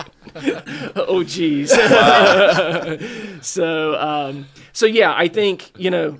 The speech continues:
that, that's something that's been helpful for me, even as I've studied this passage this week, and, and, and hopefully be, uh,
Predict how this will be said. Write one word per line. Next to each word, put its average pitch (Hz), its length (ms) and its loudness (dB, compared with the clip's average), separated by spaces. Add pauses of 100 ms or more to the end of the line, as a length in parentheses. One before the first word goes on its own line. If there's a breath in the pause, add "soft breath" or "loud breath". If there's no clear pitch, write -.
that, 180 400 -4
that's 175 280 -4
something 180 440 -6
that's 139 360 -10
been 147 200 -10
helpful 165 340 -8
for 151 140 -16
me, 151 400 -10
even 143 240 -10
as 139 160 -14
I've 127 120 -14
studied 143 360 -8
this 139 120 -8
passage 143 440 -12
this 135 200 -14
week, 135 360 -14
and, 117 340 -18
and, 113 420 -20
and - 180 -20
hopefully 123 580 -16 (120)
be, 123 200 -16 (240)
uh, 113 240 -16